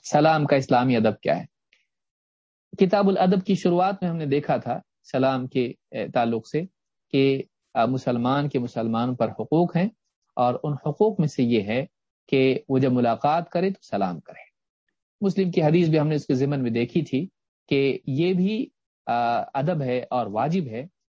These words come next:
کہ اگر مسلمان اس کو سلام کریں تو اس کے سلام کا جواب دیں۔ آئیے اسی سے متعلق ایک تفصیلی حدیث ہم دیکھتے ہیں،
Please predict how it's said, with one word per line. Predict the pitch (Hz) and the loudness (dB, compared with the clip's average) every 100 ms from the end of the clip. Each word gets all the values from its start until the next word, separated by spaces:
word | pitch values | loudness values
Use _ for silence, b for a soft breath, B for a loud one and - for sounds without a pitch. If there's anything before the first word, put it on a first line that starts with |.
| - | -4
کہ | 139 | -2
اگر | 127 131 | 2 0
مسلمان | 127 123 117 123 127 | 0 -2 -4 -2 -4
اس | 123 | -4
کو | 123 | -8
سلام | - 110 127 160 | -6 -2 0 0
کریں | 165 185 233 - | 0 0 -2 -8
تو | 135 | -8
اس | 120 | -6
کے | - | -6
سلام | - 110 107 110 | -4 -2 0 0
کا | 139 180 - | 0 0 -2
جواب | - 101 90 | -6 -4 -4
دیں۔ | - - - _ _ _ _ _ _ _ _ _ _ | -6 -14 -20 _ _ _ _ _ _ _ _ _ _
آئیے | - 185 196 185 196 | 4 6 8 8 6
اسی | 160 220 | 6 2
سے | 190 | 2
متعلق | 143 143 143 165 165 - | 2 4 4 4 0 -4
ایک | 165 151 147 - - | 0 0 0 -6 -4
تفصیلی | 160 - 220 208 | -4 0 4 4
حدیث | 160 143 151 | 4 2 2
ہم | 135 123 | 0 0
دیکھتے | 120 - 117 | -2 -2 -4
ہیں، | 110 151 | -2 -4